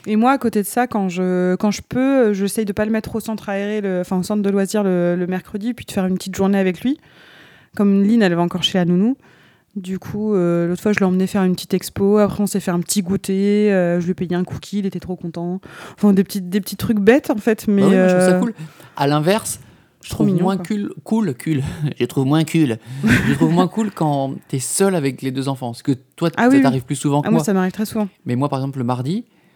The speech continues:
Speaker 1: Bah, clairement, je m'énerve
Speaker 2: euh,
Speaker 1: plus.
Speaker 2: ouais, et moi, je suis plus stressé.
Speaker 1: Bah, c'est ça, t'es, tu stresses
Speaker 2: Alors,
Speaker 1: plus, quoi.
Speaker 2: maintenant qu'ils ont grandi, qu'ils sont un peu plus autonomes, euh, ça va mieux. Mais c'est vrai que le mardi, euh, Géraldine, elle termine tard.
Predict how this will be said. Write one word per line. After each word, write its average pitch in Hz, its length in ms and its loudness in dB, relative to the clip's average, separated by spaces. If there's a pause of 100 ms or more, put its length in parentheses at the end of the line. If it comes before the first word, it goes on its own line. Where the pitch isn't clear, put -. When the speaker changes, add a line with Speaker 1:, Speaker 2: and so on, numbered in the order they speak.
(140)
Speaker 1:
Bah, 190 240 2
clairement, 208 340 2
je 247 100 2
m'énerve 196 260 4
Speaker 2:
euh, - 20 -6
Speaker 1:
plus. 214 240 -6 (240)
Speaker 2:
ouais, 131 340 0
et 110 120 -4 (180)
moi, 135 140 0
je 147 40 -10
suis - 80 -8
plus 143 280 -8
stressé. 135 440 -6 (120)
Speaker 1:
Bah, 202 100 4
c'est 233 140 0
ça, 262 120 2
t'es, 202 140 -2
tu - 160 -8
stresses - 120 -8
Speaker 2:
Alors, 139 160 2
Speaker 1:
plus, 151 100 -4
quoi. 165 120 2
Speaker 2:
maintenant 185 220 0
qu'ils 156 180 -4
ont 156 60 2
grandi, 156 420 -2
qu'ils - 120 -18
sont 127 160 -8
un 135 200 -4
peu 151 220 -4
plus 147 240 -8
autonomes, 143 540 -2 (560)
euh, 117 200 -2
ça 120 200 -4
va 117 160 0
mieux. 196 320 -2
Mais 117 320 -2
c'est - 120 -6
vrai 151 100 0
que - 100 -14
le - 40 0
mardi, 135 360 -2
euh, 120 80 -2
Géraldine, 123 300 -2
elle 117 100 -4
termine 117 280 -6
tard. 143 300 -4